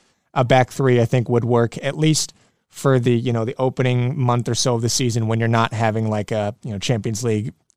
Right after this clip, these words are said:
every, and then, uh, switching every two or three days to the league, and you have, like, a, you know, full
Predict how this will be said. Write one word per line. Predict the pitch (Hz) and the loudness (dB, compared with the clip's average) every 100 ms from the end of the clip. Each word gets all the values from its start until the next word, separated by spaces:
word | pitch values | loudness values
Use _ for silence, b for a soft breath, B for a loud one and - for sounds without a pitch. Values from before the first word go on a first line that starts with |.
| - | -12
every, | 127 139 120 | -10 -4 -2
and | 113 | 0
then, | 107 | 0
uh, | 104 104 120 | -2 -4 -4
switching | - 131 123 120 | -4 -2 -2 -4
every | 113 120 | -4 -4
two | - 120 | -2 -4
or | |
three | 110 120 | -2 0
days | 113 107 | 0 0
to | - | -2
the | 110 | -2
league, | 110 117 110 b b b - | 0 0 -2 b b b -6
and | 127 | -2
you | |
have, | 113 113 | 0 0
like, | 113 | -4
a, | 110 131 - _ - | -8 -10 -16 _ -18
you | 127 | -16
know, | 117 | -14
full | - 143 123 120 | 0 2 4 2